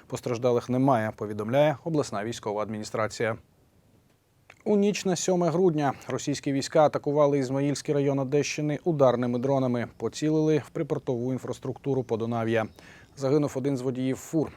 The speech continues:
повідомив очільник обласної військової адміністрації Олег Кіпер. За його словами, атака безпілотниками тривала майже дві години. У результаті влучань пошкоджене складське приміщення, елеватор та вантажівки припортової інфраструктури.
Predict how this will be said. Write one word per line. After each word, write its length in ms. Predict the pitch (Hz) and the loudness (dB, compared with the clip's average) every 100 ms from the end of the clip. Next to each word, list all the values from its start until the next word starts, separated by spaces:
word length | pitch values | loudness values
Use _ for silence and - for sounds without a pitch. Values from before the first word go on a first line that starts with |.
| - | -12
повідомив 400 | 104 113 113 110 | -8 -4 -4 -6
очільник 400 | 113 143 131 120 | -6 -2 -2 -2
обласної 380 | 117 113 127 120 | -4 -4 -4 -4
військової 340 | 117 - 120 | -4 -2 -2
адміністрації 640 | 113 113 - 139 135 156 | 0 -4 -4 -4 -4 -2
Олег 200 | 120 107 - | -2 -4 -4
Кіпер. 340 | 120 113 110 - - - - | -6 -2 -4 -4 -16 -20 -4
За 100 | 160 | 2
його 200 | 165 165 | 4 4
словами, 420 | - 156 175 139 | 2 2 2 2
атака 340 | 120 127 - 113 | 0 -2 -2 -4
безпілотниками 920 | 117 117 - 123 156 156 143 139 135 | -4 -4 -4 -2 -2 -2 -6 -4 -6
тривала 380 | 131 131 135 127 | -4 -4 -2 -2
майже 340 | 127 127 127 | -4 -6 -6
дві 180 | 120 123 | -6 -6
години. 480 | 131 123 139 120 95 - - - - | -6 -4 -2 -2 -6 -16 -20 -14 -4
У 60 | |
результаті 460 | 160 147 135 143 131 | -2 0 0 0 0
влучань 380 | 131 120 151 156 | -4 -2 -2 -2
пошкоджене 560 | 113 - 120 120 123 | -6 -6 -6 -4 -6
складське 420 | 113 127 117 131 | -6 -8 -6 -6
приміщення, 680 | 113 117 120 151 - 160 147 | -4 -4 -4 -4 -4 -4 -2
елеватор 480 | 120 113 139 135 123 | -2 0 -2 -2 -4
та 120 | 123 | -6
вантажівки 680 | 120 120 123 113 151 - 160 | -6 -6 -8 -6 -8 -6 -8
припортової 680 | 143 143 117 - 110 123 123 | -6 -6 -6 -6 -4 -4 -4
інфраструктури. 840 | 110 117 - 113 - 117 113 | -6 -10 -10 -12 -6 -2 0